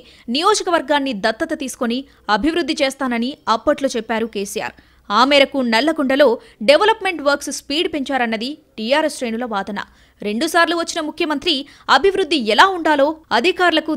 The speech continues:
దిశానిర్దేశం చేశారు కూడా. వీటికి తోడు ఎమ్మెల్యే భూపాల్ రెడ్డి చేసిన తాజా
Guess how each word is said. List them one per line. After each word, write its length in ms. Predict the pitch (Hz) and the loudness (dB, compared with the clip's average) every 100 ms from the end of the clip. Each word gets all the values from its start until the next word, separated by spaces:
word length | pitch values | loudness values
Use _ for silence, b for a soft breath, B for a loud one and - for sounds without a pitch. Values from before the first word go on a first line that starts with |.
| 214 | -6
దిశానిర్దేశం 720 | 214 302 330 294 330 320 311 302 | -2 -2 -2 -4 -4 -4 -6 -6
చేశారు 300 | 285 285 285 | -6 -6 -4
కూడా. 160 | 214 - b b b - | -4 -4 b b b -4
వీటికి 400 | 226 381 415 415 349 | 2 4 4 4 2
తోడు 200 | 302 302 - | 2 2 0
ఎమ్మెల్యే 340 | 254 302 285 262 196 | 0 0 0 -2 -2
భూపాల్ 380 | 277 320 330 285 | 0 2 2 2
రెడ్డి 160 | 254 262 | -2 -2
చేసిన 200 | 247 254 233 220 | -2 -4 -2 2
తాజా 260 | 269 302 | 2 0